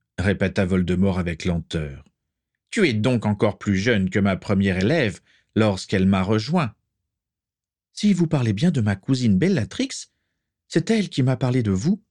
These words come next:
dit précipitamment Régulus. « C'est elle qui m'a convaincu de vous rejoindre et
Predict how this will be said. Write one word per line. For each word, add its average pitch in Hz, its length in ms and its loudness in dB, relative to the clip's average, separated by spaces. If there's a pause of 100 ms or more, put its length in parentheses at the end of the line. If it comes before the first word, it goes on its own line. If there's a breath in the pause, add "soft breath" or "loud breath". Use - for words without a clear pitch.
(680)
dit 95 160 -4
précipitamment 92 720 -2
Régulus. « 80 720 -6 (640)
C'est 131 240 -4
elle 151 180 0 (640)
qui - 80 0
m'a 127 160 2
convaincu 117 460 -2
de 117 80 0
vous 104 160 0
rejoindre 107 460 0
et 95 160 -2